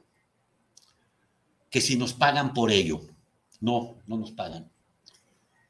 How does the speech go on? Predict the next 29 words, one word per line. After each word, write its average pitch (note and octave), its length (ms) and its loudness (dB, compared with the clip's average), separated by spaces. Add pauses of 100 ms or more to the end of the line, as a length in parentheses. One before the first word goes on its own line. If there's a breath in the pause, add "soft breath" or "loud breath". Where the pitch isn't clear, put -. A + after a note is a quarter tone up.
(360)
Nosotros C3+ 540 -2
este C3+ 240 -2
programa, B2+ 840 2 (920)
y G#2+ 80 -4
cuando A2 280 0
hablamos B2 340 2
de B2 100 2
patrocinios, A#2+ 720 -2
hablamos A#2 400 0
de G#2 100 2
amigos, F#2+ 640 0 (220)
de A#2 140 2
amigos. A#2+ 640 2 (1000)
Nosotros D3 420 -2
no C#3 120 2
vivimos, C3 680 0 (420)
no B2+ 120 0
subsistimos A#2+ 720 0
de A2 60 6
este - 200 2
programa. G2+ 440 -2
Este - 180 -6
programa A#2 420 2
lo G#2 120 4
hacemos A2+ 340 2
porque - 280 -10
lo F#2 120 -8
queremos G#2 440 -6
hacer. E2+ 380 -12